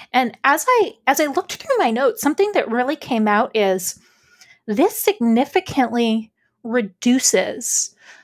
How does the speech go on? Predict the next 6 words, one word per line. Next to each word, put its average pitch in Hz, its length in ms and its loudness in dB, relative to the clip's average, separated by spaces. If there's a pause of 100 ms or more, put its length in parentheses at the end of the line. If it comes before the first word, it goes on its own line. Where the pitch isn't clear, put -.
(160)
the 233 500 0
burden 247 600 0 (160)
on 240 180 0
the 202 100 0
leader 196 400 -4 (800)
because 240 800 0